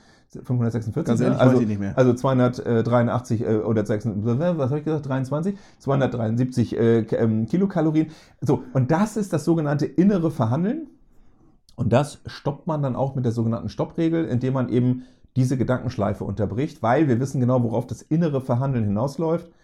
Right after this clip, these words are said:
Speaker 1: Ich verhandle ja gegen mich selber und ich werde, am Ende werde ich gewinnen, ich werde irgendwas essen. So. Und das ist das Gleiche mit negativen Gedanken, die mich belasten. Gleiches Prinzip. Ich lenke mich ab,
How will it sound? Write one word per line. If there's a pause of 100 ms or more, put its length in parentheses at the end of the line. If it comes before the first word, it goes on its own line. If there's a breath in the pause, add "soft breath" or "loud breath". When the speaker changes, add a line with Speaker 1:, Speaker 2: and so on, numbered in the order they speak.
(560 soft breath)
Speaker 1:
Ich
verhandle
ja
gegen
mich
selber
und
ich
werde, (160)
am
Ende
werde
ich
gewinnen,
ich
werde
irgendwas
essen.
So. (360 loud breath)
Und (300)
das
ist
das
Gleiche
mit
negativen
Gedanken,
die
mich
belasten. (320 loud breath)
Gleiches
Prinzip. (320)
Ich (680)
lenke
mich
ab,